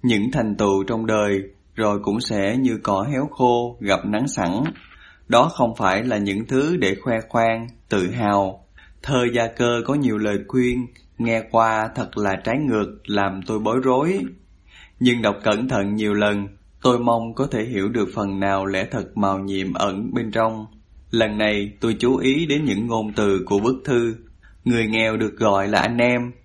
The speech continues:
còn người giàu bị gọi bằng kẻ giàu. Phải chăng có một sự phân biệt đối xử? Người ở địa vị thấp hèn,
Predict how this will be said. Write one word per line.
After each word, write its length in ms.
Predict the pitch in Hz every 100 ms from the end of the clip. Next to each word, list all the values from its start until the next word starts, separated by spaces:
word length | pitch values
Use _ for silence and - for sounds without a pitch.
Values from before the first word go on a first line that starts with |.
| - _ -
còn 360 | 107 98 98
người 200 | 101 101
giàu 480 | 95 101 101 98 90
bị 240 | 98 92 92
gọi 200 | 95 87
bằng 460 | 98 98 95 90
kẻ 140 | 95 92
giàu. 480 | 107 107 101 95 - - _ - - -
Phải 180 | 95 98
chăng 320 | 113 107 107
có 120 | 107
một 160 | 135 110
sự 320 | - 107 90 87
phân 200 | 107 104
biệt 180 | 95 107
đối 160 | 110
xử? 540 | 131 113 92 120 160 - - - -
Người 320 | 123 117 113 101
ở 140 | 107
địa 180 | 131 110
vị 160 | 104 101
thấp 160 | 135 151
hèn, 280 | 147 107 101